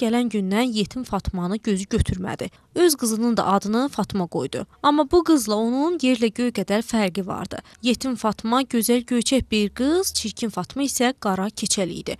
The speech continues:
Analıq yetim Fatma ilə oğlana gün verib işıq vermirdi. Onları gah suya, gah oduna göndərirdi. Evdə qarabaş kimi işlədirdi. Günlərin birində arvad iki ayağını bir başmağa diriyib ərinə dedi: "Kişi,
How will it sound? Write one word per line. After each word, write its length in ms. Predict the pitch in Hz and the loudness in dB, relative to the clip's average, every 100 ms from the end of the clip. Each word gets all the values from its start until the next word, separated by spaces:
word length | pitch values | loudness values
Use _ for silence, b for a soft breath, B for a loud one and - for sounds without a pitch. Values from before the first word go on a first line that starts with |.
| b | b
Analıq 500 | 311 330 359 403 320 | 2 4 4 2 0
yetim 340 | 240 233 - 285 | 0 -2 -2 -4
Fatma 480 | 220 196 208 202 | -4 -4 -2 0
ilə 220 | 202 185 180 | 0 0 0
oğlana 480 | - 220 226 233 | 0 0 0 0
gün 280 | 262 254 240 | -2 -2 -2
verib 340 | 202 185 220 226 | 0 0 0 -2
işıq 360 | - 180 - | -4 -4 -2
vermirdi. 420 | 196 175 190 185 | -2 -2 -4 -4
Onları 360 | 208 214 202 214 | -2 2 2 2
gah 240 | - 220 | 0 -2
suya, 460 | 185 - 220 240 269 - | -2 -4 2 4 2 0
gah 180 | 220 208 | -2 -2
oduna 260 | 190 185 | -2 -4
göndərirdi. 640 | 185 180 175 175 185 175 147 B B - | -2 -4 -2 -2 -2 -4 -8 B B 0
Evdə 260 | 240 208 | 0 2
qarabaş 500 | 277 233 220 208 233 | 0 2 2 2 0
kimi 200 | - 208 | -2 -4
işlədirdi. 600 | 220 - 185 170 160 - - b | -2 0 0 -2 -6 -10 -12 b
Günlərin 340 | 302 330 370 453 | 2 4 2 2
birində 480 | 247 196 180 202 262 | 0 0 0 2 2
arvad 460 | 208 185 180 233 - | 2 0 2 2 2
iki 240 | - - | -6 -2
ayağını 460 | 202 185 180 185 175 | 0 0 0 -4 -4
bir 160 | 226 202 | -4 -4
başmağa 480 | 175 - 175 180 | -6 -6 -6 -4
diriyib 320 | 185 226 294 247 | -4 -2 0 2
ərinə 380 | 190 175 214 | 0 2 0
dedi: 260 | 202 185 175 b b _ | 0 -2 -4 b b _
"Kişi, 360 | - - 247 | 2 4 2